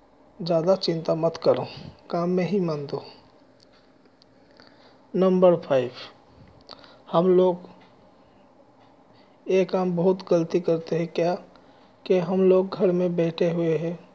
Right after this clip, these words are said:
पानी से कोई काम कर रहा है, तो काम करते करते हम लोग क्या करते हैं, वही हाथ से, पानी वाला हाथ से हम लोग इलेक्ट्रिक बोर्ड में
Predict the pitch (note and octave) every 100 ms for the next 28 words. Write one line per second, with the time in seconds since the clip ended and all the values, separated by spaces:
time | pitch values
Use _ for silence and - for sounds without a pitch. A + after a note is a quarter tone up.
0 | _ _ _ _ _ _ _ - D#3+ E3
1 | D#3+ E3+ F3 F3 E3+ D#3+ - - - B3+
2 | _ _ _ G3 F3+ F3 E3+ D#3 D#3+ F3
3 | - _ _ _ _ _ _ _ _ _
4 | _ F#3 E3+ F3 F#3 F#3 F3 F3 E3+ E3+
5 | F3 E3+ F#3 F3 E3+ F3 F3 F3+ F3 F3
6 | E3+ F#3+ E3 D#3+ F3 F#3+ F3 D#3+ - -
7 | E3 - - _ _ _ _ _ - E3+
8 | E3+ E3 E3+ E3+ F3 E3+ - F#3 E3 E3+
9 | A3 - - - - _ F#3 F#3 F3+ -
10 | G3 F#3+ F#3 G#3+ - - - F3+ E3+ F3
11 | G3 A#3